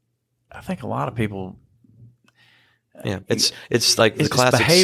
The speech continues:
Speaker 2: simple
Speaker 1: It's,
Speaker 2: but not
Speaker 1: it's your
Speaker 2: easy.
Speaker 1: behavior,
Speaker 2: Right.
Speaker 1: you know, not
Speaker 2: Mm-hmm.
Speaker 1: just how much m-, knowledge you know. You don't have to be a rocket scientist to be a great investor. It's really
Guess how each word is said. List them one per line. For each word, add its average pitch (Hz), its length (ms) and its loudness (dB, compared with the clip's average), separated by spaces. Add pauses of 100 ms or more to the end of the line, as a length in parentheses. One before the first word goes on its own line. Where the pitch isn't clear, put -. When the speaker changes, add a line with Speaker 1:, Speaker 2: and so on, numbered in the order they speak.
Speaker 2:
simple 123 180 4
Speaker 1:
It's, 123 60 4
Speaker 2:
but 123 140 4
not 110 180 4
Speaker 1:
it's 107 60 4
your 113 100 6
Speaker 2:
easy. 110 100 4
Speaker 1:
behavior, 135 440 2
Speaker 2:
Right. 90 260 2
Speaker 1:
you 113 140 -2
know, 101 160 0
not 120 240 0
Speaker 2:
Mm-hmm. 104 60 -8
Speaker 1:
just 95 360 -2 (100)
how - 140 -8
much - 280 -2 (160)
m-, 87 200 -4
knowledge 101 420 2
you 90 80 -2
know. 82 60 -4
You 104 100 0
don't 123 120 2
have 131 200 0
to 113 80 -8
be 98 460 0 (420)
a 92 80 2
rocket 110 380 2
scientist 90 360 2
to - 40 -12
be 92 100 -2
a 87 40 -2
great 92 260 2
investor. 87 640 -2
It's - 220 -6
really 95 320 -4